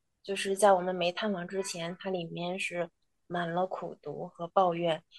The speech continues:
因为长时间的卧床，也致使他和家人的这种关系，和他父母的关系是有一些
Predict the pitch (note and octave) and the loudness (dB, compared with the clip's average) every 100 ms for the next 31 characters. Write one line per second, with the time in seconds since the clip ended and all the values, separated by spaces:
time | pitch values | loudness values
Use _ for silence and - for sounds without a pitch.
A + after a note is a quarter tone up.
0 | - G3 G3 G3 - F3+ G#3 A#3 G#3+ A#3+ | -2 4 4 4 0 0 0 0 6 8
1 | A#3+ G3 E3+ G3+ F#3 - E3+ E3+ E3+ F#3+ | 10 8 10 10 10 8 -2 -2 -2 -4
2 | - A#3+ G#3+ A#3 G#3+ G#3+ G3+ G3 - G#3 | 0 0 0 -2 0 0 4 2 2 4
3 | G#3+ F#3 F#3+ G3 G#3 G3+ F3+ E3+ G#3 G#3+ | 6 4 4 2 4 2 2 0 8 8
4 | A3 A3 F#3 D#3 _ - - G3 G3+ G3+ | 8 2 -4 -6 _ -20 0 2 2 -2
5 | - A#3 F#3 - E3+ F#3+ F#3 G3 G3 F3+ | 2 2 4 2 0 2 2 0 -2 -4
6 | E3+ _ _ _ - G3 F3+ F3+ F#3 B2+ | -4 _ _ _ -6 -4 -4 0 0 0
7 | F#3+ - G3 | -2 0 2